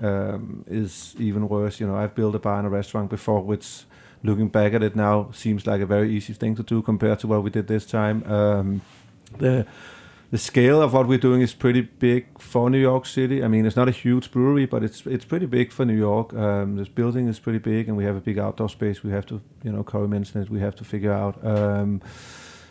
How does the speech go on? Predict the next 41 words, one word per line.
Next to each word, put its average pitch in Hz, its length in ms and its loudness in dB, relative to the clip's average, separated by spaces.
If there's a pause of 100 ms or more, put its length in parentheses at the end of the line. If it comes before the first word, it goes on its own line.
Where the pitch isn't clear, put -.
so - 180 2
with 123 140 6
all 151 200 8
that, 131 360 6
you 135 80 2
know, 123 380 4
it's, 120 400 0
yeah, 120 360 4
it's, 131 280 -4
it's, 123 240 -2
it's 127 240 -2
been 143 180 0
a 147 60 2
lot. 117 440 2
Um, 110 440 2
I 113 80 0
think 202 240 0
it's 214 120 -4
gonna 131 220 2
be, 127 320 0
you 123 160 0
know, 110 220 -2 (340)
it's - 80 -20
gonna 123 160 2
be 113 100 2
very 117 180 4
cool. 117 300 2
It's 120 100 -2
gonna 127 140 2
be 120 60 4
very 127 180 4
different 117 400 -2
from 113 120 0
what 104 160 0
you 113 60 0
have 101 120 -4
seen 110 160 -2
before, 104 320 -4
for 104 120 -16
sure. 104 340 -2
We, 113 260 -2